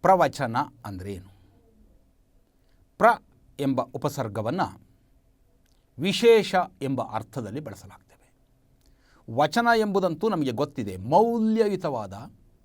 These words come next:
ಮಾತುಗಳು, ಅರ್ಥಪೂರ್ಣವಾದ ಮಾತುಗಳು, ವಚನಗಳು. ಅಂತಹ ವಚನಗಳನ್ನು ನಿರ್ವಚಿಸುವುದಕ್ಕೆ ಈ ವಾಹಿನಿ, ಬಸವ ವಾಹಿನಿ,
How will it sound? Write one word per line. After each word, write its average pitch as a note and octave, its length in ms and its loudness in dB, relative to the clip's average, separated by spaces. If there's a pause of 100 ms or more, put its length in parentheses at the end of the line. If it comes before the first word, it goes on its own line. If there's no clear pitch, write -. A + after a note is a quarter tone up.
(240)
ಮಾತುಗಳು, G#2+ 520 -12 (680)
ಅರ್ಥಪೂರ್ಣವಾದ F3+ 1000 -2
ಮಾತುಗಳು, G#2+ 500 -12 (220)
ವಚನಗಳು. A2+ 580 -8 (1300)
ಅಂತಹ B3 420 6 (120)
ವಚನಗಳನ್ನು G3+ 720 2
ನಿರ್ವಚಿಸುವುದಕ್ಕೆ F#3+ 1040 0 (1700)
ಈ A#3+ 180 2
ವಾಹಿನಿ, E3 500 2 (420)
ಬಸವ F3+ 300 2
ವಾಹಿನಿ, E3+ 440 0